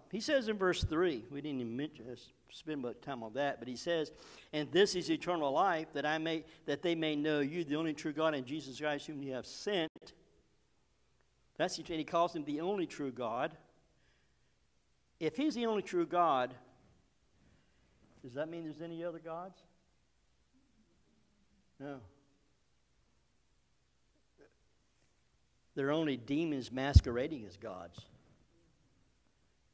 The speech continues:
That's what the, that's what the writer of, of, uh, the Old Testament says very clearly. And Paul says in First Corinthians chapter, I think it's ten or eleven, he talks about, uh, coming to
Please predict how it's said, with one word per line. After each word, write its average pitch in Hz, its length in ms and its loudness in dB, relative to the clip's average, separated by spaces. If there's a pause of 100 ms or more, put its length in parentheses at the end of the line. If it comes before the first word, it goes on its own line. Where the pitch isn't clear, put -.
(260)
That's 123 160 -18
what 127 140 -6
the, 120 120 -4
that's 117 220 -6
what 127 200 -4
the 113 120 -8 (180)
writer 123 360 2
of, 110 80 -4 (160)
of, 104 280 -8
uh, 104 300 -10
the 113 120 -4
Old 127 180 -2
Testament 139 420 -8
says 117 320 -10
very 131 180 -8
clearly. 123 260 -8
And 104 80 -12
Paul 135 260 0
says 127 400 -4
in 113 180 -10 (220)
First 131 220 -8
Corinthians 120 440 -10
chapter, 113 440 -12 (480)
I 110 40 -14
think 117 180 -14
it's 98 100 -16
ten 135 200 -8
or 113 120 -10
eleven, 113 360 -8 (360)
he 123 80 -16
talks 131 340 -2
about, 117 380 -4 (340)
uh, 117 160 -8
coming 135 400 -6
to 117 260 -12